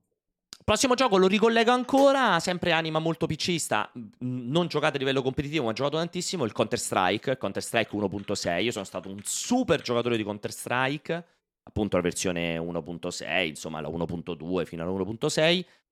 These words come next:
quindi Counter-Strike dei vecchissimi tempi. Eh, beh, quello, un altro gioco per me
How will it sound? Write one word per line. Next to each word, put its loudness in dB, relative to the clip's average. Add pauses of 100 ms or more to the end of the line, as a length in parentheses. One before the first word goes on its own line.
(120)
quindi -10
Counter-Strike -6
dei -6
vecchissimi -6
tempi. -2 (380)
Eh, -4
beh, -10
quello, -12
un -20
altro -6
gioco 0
per -12
me -6